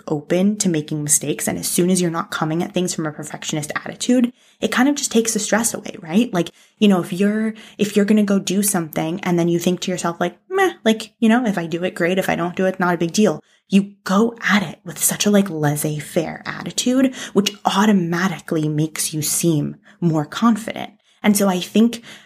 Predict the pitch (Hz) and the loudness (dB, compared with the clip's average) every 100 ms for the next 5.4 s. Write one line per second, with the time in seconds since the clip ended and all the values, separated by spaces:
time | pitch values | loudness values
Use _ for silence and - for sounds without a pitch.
0 | - 196 180 165 185 220 226 220 196 220 | -2 2 2 2 2 4 4 2 2 2
1 | 220 226 226 220 202 - 190 - 185 175 | 4 2 2 0 -2 -2 -4 2 2 2
2 | - - 180 196 175 156 151 151 170 175 | -2 -2 0 2 2 0 -2 0 0 -2
3 | 165 156 185 180 165 - 165 165 156 147 | -2 2 2 2 -2 -4 -8 -6 -8 -8
4 | - 160 - - 160 156 156 156 - 160 | -4 -4 -4 -2 -2 0 -2 -6 -6 -4
5 | 156 - 190 196 | -4 2 4 4